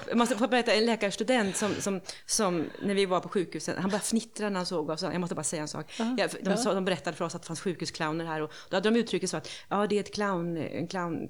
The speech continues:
Speaker 1: clownkollektiv som kommer hit. Och då, han, han kunde inte, precis det hade han. De liksom stora skor, och de bor i ett hus, så hänger de nära. Det, det är någonting som är så roligt.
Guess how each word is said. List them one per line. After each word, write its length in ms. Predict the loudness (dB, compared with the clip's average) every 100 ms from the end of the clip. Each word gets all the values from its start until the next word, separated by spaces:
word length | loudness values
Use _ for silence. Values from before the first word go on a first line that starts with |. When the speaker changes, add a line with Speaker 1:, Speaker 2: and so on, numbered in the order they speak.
| -6
Speaker 1:
clownkollektiv 840 | -4 -2 -4 -4 -6 -4 0 0
som 160 | 0 -2
kommer 180 | -2 -4
hit. 100 | -6
Och 180 | -10 -2
då, 60 |
han, 120 | 0 2
han 100 | 0
kunde 180 | 4 4
inte, 120 | 2
precis 460 | -2 -4 2 2 4
det 80 | 2
hade 160 | 2
han. 240 | 0 -2 -4 -10 -18 -2
De 160 | 2 2
liksom 240 | 2 0
stora 260 | 2 2 4
skor, 400 | 4 4 6 6
och 60 |
de 100 | 6 8
bor 100 | 8
i 40 |
ett 120 | 8 8
hus, 300 | 8 6 6 6 6
så 60 |
hänger 260 | 6 6 6
de 60 |
nära. 280 | 6 6 6
Det, 340 | 6 6 6 6
det 140 | 6
är 120 | 6 6
någonting 320 | 6 6 4
som 160 | 6
är 140 | 4 4
så 180 | 4 4
roligt. 440 | 4 2 0 -4